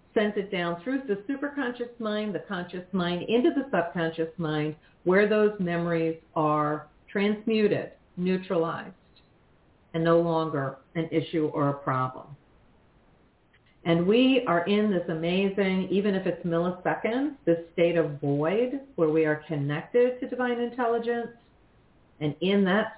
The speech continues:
state of void, inspiration is breathed into us. And we hold that state of inspiration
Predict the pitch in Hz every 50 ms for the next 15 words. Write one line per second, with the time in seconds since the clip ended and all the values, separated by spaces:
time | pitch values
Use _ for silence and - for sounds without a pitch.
0 | - - 214 196 190 - - 170 160 160 156 156 156 160 170 170 180 196 208 214
1 | 214 220 208 - - 180 185 - - - 170 151 156 160 170 175 180 - 226 214
2 | 214 208 208 214 - - 165 160 156 - - 156 165 170 190 202 208 190 202 -
3 | - - - 160 170 185 - 262 311 381 427 427 427 - - _ _ _ _ _
4 | _ _ _ _ _ _ _ _ _ _ _ _ - - - - _ _ _ _
5 | 175 165 175 160 165 165 165 - 185 202 220 220 214 190 175 - - - - -
6 | - 180 180 185 170 175 165 165 - - - 151 147 160 190 190 - 320 339 370
7 | 381